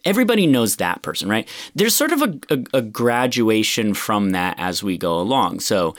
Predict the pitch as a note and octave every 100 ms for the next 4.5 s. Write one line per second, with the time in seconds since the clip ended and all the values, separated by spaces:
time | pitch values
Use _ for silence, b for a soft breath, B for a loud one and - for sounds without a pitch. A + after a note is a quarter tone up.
0 | B B B G#2 G2 G2+ G#2 G#2 G#2 G#2
1 | G#2+ A2 G2+ G2 G2 F#2+ F#2 G2 A#2 A#2
2 | - F#3+ F#3+ - F3 D#3+ D3+ E3 G3+ -
3 | A3+ C4 G#3+ G#3+ G3+ - - G3 G#3+ -
4 | A3+ G#3 G#3 G3+